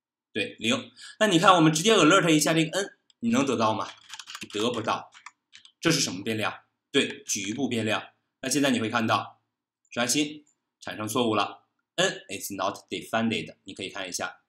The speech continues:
这个 n 是一个未定义的。那现在我想设置这个变量的值，想设置的时候通过谁来设置啊？对，通过 set value，我把它变成一个五六七也可以。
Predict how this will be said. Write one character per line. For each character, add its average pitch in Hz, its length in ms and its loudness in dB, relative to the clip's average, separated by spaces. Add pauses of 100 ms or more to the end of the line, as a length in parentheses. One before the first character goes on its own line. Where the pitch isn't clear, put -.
(300)
这 117 100 -4
个 113 160 -8
n 156 200 0
是 - 160 -6
一 98 60 -6
个 95 100 -10
未 110 140 -4
定 110 140 -4
义 117 160 0
的。 - 200 -12 (420)
那 214 60 2
现 226 140 4
在 226 100 8
我 226 80 8
想 165 180 6
设 262 360 6
置 127 140 0
这 120 80 0
个 113 80 -2
变 113 140 0
量 104 120 0
的 90 100 -6
值， - 340 -8 (480)
想 151 220 6
设 175 160 6
置 175 100 4
的 151 100 6
时 139 80 0
候 135 60 4
通 143 120 -2
过 139 80 2
谁 110 140 -2
来 120 120 2
设 113 140 -4
置 95 120 -6
啊？ 87 140 -8 (260)
对， - 360 0 (120)
通 156 240 6
过 143 400 2
set 165 500 2
value， 107 480 -2 (680)
我 160 40 -6
把 165 140 6
它 165 80 6
变 170 200 2
成 151 140 4
一 151 140 2
个 151 260 2 (240)
五 120 80 0
六 160 140 8
七 - 400 0 (1080)
也 113 200 -2
可 120 240 -2
以。 - 320 -2